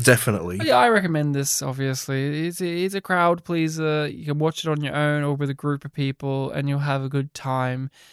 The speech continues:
Speaker 2: It is something that I will wanna watch again a few years down the road.
Speaker 1: It puts, it puts the art in martial arts.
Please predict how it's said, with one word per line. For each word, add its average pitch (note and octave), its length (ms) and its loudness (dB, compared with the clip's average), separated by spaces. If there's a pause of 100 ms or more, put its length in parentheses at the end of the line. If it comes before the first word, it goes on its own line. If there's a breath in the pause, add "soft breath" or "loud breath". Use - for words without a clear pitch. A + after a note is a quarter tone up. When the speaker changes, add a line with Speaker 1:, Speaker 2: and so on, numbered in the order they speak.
(340 soft breath)
Speaker 2:
It D#3+ 220 2
is D#3 760 0
something D#3 560 0
that C#3+ 460 2
I C#3+ 260 2
will C#3 340 0
wanna C#3 280 0
watch C#3 320 -2
again D3+ 840 0 (120)
a - 40 -20
few C#3+ 180 0
years C#3+ 240 2
down C#3 200 0
the C3+ 80 -4
road. G3+ 360 2
Speaker 1:
It F#3 180 4
puts, E3+ 440 6
it C3+ 120 0
puts - 240 2
the A#2 160 2
art G2+ 340 0
in F2+ 100 -6
martial D#2+ 420 -12
arts. - 440 -12